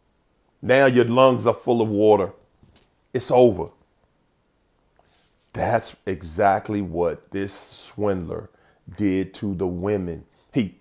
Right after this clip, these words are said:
pulled them out viciously, pulled them out in water they'd never been in before.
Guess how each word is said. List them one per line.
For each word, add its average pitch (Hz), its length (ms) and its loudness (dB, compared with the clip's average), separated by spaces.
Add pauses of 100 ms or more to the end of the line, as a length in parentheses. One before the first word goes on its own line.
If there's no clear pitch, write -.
(120)
pulled 131 460 -4
them 113 180 -2
out 110 340 -2 (320)
viciously, 117 1000 2 (400)
pulled 180 400 8
them 175 180 4
out 156 300 6
in 151 300 0
water 180 340 6
they'd 165 240 6
never 175 480 6
been 175 360 8
in 151 180 2
before. 120 540 2